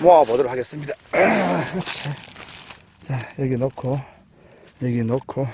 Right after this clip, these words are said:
자, 여기 놓고. 하... 자, 보시죠. 흰 가시 광대버섯. 밑면, 밑쪽에, 뿌리 쪽에는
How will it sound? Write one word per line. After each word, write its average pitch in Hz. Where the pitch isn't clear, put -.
자, 123
여기 113
놓고. 131
하... 127
자, 131
보시죠. 147
흰 147
가시 147
광대버섯. 127
밑면, 156
밑쪽에, 147
뿌리 180
쪽에는 131